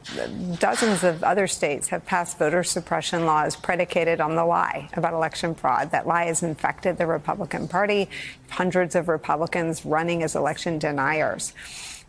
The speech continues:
What can be done, in your view, to, to dispel or de-radicalize or bring back to the truth or the facts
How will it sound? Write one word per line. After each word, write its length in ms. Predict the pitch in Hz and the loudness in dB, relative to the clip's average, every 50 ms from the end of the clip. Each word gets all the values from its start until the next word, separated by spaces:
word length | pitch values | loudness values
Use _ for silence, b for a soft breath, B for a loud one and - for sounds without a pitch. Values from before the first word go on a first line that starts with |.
| - - - - - 226 - - - 202 - - - | -8 -8 -6 -2 -4 -4 -4 -4 -6 -6 -6 -2 0
What 420 | 226 226 214 254 294 381 494 - | 2 4 6 6 4 4 2 0
can 240 | - 370 381 277 233 | 2 4 4 6 6
be 120 | 233 220 | 4 4
done, 480 | 175 151 165 139 147 156 139 117 - - | 2 2 2 2 2 2 0 0 -2 -4
in 220 | - 170 180 170 | 0 0 2 2
your 180 | 165 165 165 156 | 4 2 2 0
view, 600 | 156 156 165 151 151 - - - - - 165 147 - - | 0 0 2 2 2 2 2 0 -2 -4 -6 -10 -8 -6
to, 500 | - - 196 190 190 180 170 170 - - - - - | 0 2 4 4 4 4 4 4 2 -2 -8 -8 -4
to 140 | - 202 | -2 -2
dispel 1000 | 165 165 - 185 175 - - - - - 160 156 175 185 196 196 196 196 190 190 B B B B B | 0 2 2 0 2 0 -4 -4 -2 0 0 2 2 4 4 4 4 2 2 -2 B B B B B
or 100 | - 165 | -4 -4
de-radicalize 1080 | - - 175 156 143 147 143 165 196 202 - 190 180 180 175 175 170 170 170 165 - | -2 0 0 2 2 2 2 2 0 0 0 2 2 4 4 4 4 2 0 0 0
or 80 | 160 156 | -2 -4
bring 280 | 147 - 175 180 185 175 | 0 0 2 2 2 2
back 380 | 165 165 170 170 170 - - | 2 2 0 0 -4 -6 -8
to 460 | - - 180 165 165 170 170 175 151 165 | -2 0 2 2 4 2 0 -2 -4 -4
the 100 | - - | -6 -4
truth 480 | - - 214 208 214 214 202 - - | -2 2 4 4 6 4 2 0 0
or 100 | 175 147 | 0 0
the 100 | - - | 0 -2
facts 560 | - - - 170 - 165 - - - - - | -2 0 0 2 2 0 -2 -2 -4 -8 -8